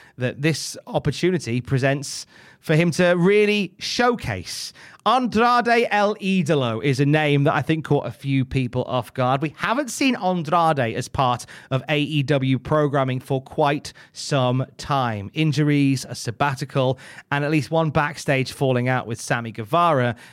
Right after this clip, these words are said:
has kept Andrade away from screens for some time. He's also been very vocal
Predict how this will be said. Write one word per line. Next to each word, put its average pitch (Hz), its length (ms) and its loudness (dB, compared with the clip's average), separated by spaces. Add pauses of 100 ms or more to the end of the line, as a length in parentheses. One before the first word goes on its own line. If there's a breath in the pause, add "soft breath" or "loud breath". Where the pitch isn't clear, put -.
has 123 200 -2
kept - 400 -2
Andrade 123 540 2
away 120 380 -2
from 117 180 -8
screens 123 380 -6
for 113 80 -10
some 123 240 -4
time. 160 320 0
He's 156 160 0
also 220 240 0
been 196 120 0
very 190 200 2
vocal 190 560 0